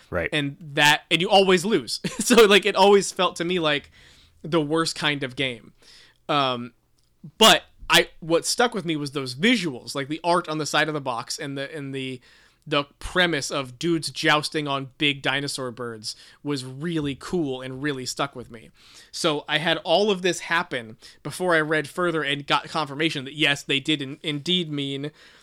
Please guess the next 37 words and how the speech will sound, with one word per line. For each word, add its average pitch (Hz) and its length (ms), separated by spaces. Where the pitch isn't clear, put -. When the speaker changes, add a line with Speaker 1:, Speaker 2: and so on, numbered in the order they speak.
Speaker 2:
to 185 200
play 147 680
the 147 340
game 139 360
Joust. 123 580
Speaker 1:
Was 113 120
it 139 100
disappointing 127 520
since - 220
you 113 60
were 98 140
hoping 104 240
for - 100
something 107 300
cinematic? 98 560
Speaker 2:
Not 175 180
Speaker 1:
Or 196 40
Speaker 2:
at - 20
Speaker 1:
was 165 100
that 214 140
Speaker 2:
all. - 120
Speaker 1:
a-, - 40
okay, 117 80
Speaker 2:
No, 165 260
this 185 180
was - 120
Speaker 1:
good. - 60
Speaker 2:
great 190 220
because 160 240
I 160 80
was 160 180
like, 147 300
"Oh, 262 240
cool." 214 400
Like, 156 260
this 175 240
makes, 180 340